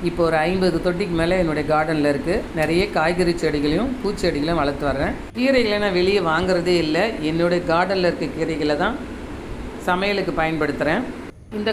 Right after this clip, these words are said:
கார்டன் வீடியோ போடுறதனுடைய நோக்கமே நிறைய நண்பர்கள் அவங்க வீட்டில்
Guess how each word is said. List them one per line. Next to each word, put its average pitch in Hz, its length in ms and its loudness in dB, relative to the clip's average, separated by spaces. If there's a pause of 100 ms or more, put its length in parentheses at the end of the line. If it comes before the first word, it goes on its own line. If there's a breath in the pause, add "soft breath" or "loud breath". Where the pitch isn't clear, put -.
கார்டன் 240 440 4
வீடியோ 208 200 6 (140)
போடுறதனுடைய 190 560 2 (100)
நோக்கமே 185 360 0 (120)
நிறைய 170 240 2 (140)
நண்பர்கள் 185 480 2
அவங்க 170 260 2
வீட்டில் 190 260 2